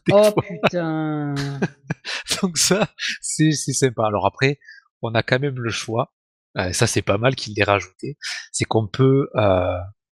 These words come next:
Speaker 1: accélérer ou ralentir le petit robot. En fait, on ralentit ou on, ou on accélère le temps.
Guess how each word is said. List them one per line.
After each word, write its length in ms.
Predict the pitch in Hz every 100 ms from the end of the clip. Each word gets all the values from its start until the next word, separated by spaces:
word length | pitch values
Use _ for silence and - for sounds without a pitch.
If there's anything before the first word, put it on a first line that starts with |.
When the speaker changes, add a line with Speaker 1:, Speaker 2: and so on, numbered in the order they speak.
| _ _ -
Speaker 1:
accélérer 680 | - - - 131 120 120 135
ou 140 | 113
ralentir 600 | 95 123 123 120 - 143 117
le 80 |
petit 180 | - -
robot. 340 | 104 104 104 - - - -
En 80 | 104
fait, 180 | 123 101
on 80 |
ralentit 480 | 90 110 104 - 135
ou 120 | 113 95
on, 160 | 90 _
ou 140 | 95 101
on 20 |
accélère 380 | 113 - 120 101
le 120 | 98
temps. 300 | - 131